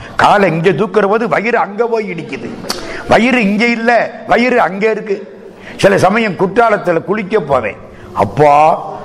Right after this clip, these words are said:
நூறு பேர் குளிச்சுக்கிட்டு இருப்பேன். ஆளு தென்காசியில இருப்பேன், வயிறு குற்றாலத்துல இருக்கும். நம்மளை வைத்தாலே இடிச்சிருவான், ஒண்ணும் பண்ண முடியாது. இங்க இடிப்பான், அங்க இடிப்பான். அடேங்கப்பா,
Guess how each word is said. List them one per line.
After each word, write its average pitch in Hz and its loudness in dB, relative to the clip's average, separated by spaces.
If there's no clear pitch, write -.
நூறு 226 4
பேர் 226 0
குளிச்சுக்கிட்டு 165 -6
இருப்பேன். - -2
ஆளு 240 2
தென்காசியில 220 2
இருப்பேன், 185 0
வயிறு 202 0
குற்றாலத்துல 156 0
இருக்கும். - -6
நம்மளை 208 2
வைத்தாலே 240 2
இடிச்சிருவான், 220 -2
ஒண்ணும் 214 -6
பண்ண 233 0
முடியாது. 220 -2
இங்க 190 2
இடிப்பான், 208 0
அங்க 175 -2
இடிப்பான். 190 0
அடேங்கப்பா, 165 -2